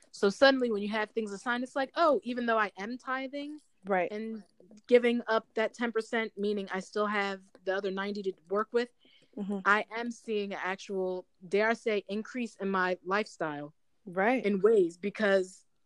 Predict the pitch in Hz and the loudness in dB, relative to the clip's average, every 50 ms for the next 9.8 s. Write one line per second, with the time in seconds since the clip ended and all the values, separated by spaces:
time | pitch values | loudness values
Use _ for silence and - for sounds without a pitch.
0 | - - - 190 190 190 196 196 202 202 196 190 190 190 185 180 185 180 180 180 | -10 -4 -2 -2 -2 -2 0 0 0 0 0 0 -2 -4 -4 -4 -4 -6 -6 -6
1 | 175 170 - - 180 165 160 165 170 - 202 180 190 175 175 170 _ _ - 220 | -6 -6 -4 -4 -4 -4 -4 -8 -10 -8 -6 -2 0 0 0 -2 _ _ -4 -2
2 | 214 208 208 196 190 190 - - 185 175 175 190 180 175 - - - 170 175 - | 0 0 2 2 2 2 2 0 -2 -2 0 -2 -2 -2 -2 -2 0 0 0 0
3 | - 226 247 254 - - - - 175 - - - 185 196 202 202 214 208 185 190 | 2 2 2 2 2 -2 -4 -2 -2 -2 -2 0 2 2 2 2 0 -2 2 2
4 | 190 185 180 185 180 - - 175 175 - - 190 165 156 - _ _ _ _ _ | 4 4 4 4 0 0 -4 -8 -8 -4 -4 -4 -4 -6 -10 _ _ _ _ _
5 | _ - 165 180 170 175 151 139 135 139 143 _ _ _ _ _ _ _ - 180 | _ -10 -6 -2 0 0 0 0 -4 -8 -16 _ _ _ _ _ _ _ -6 -6
6 | 185 - - - - - 180 175 165 - - 160 160 160 - 185 - _ - _ | -6 -6 -8 -10 -8 -4 -2 0 0 0 0 -2 -4 -4 -6 -8 -12 _ -8 _
7 | - 220 262 262 - - - 196 - 381 - - 370 359 359 349 339 339 330 285 | 4 6 6 4 4 -4 0 4 4 4 6 4 4 4 4 4 4 6 6 6
8 | 240 277 233 208 220 170 160 175 185 - - 208 - 185 202 190 175 151 170 214 | 6 6 6 6 6 6 6 4 2 0 0 4 6 6 6 6 4 2 2 2
9 | 302 - 202 170 180 202 226 - - 185 175 180 180 180 185 180 | 2 2 0 0 0 0 -2 2 4 4 6 6 6 6 4 4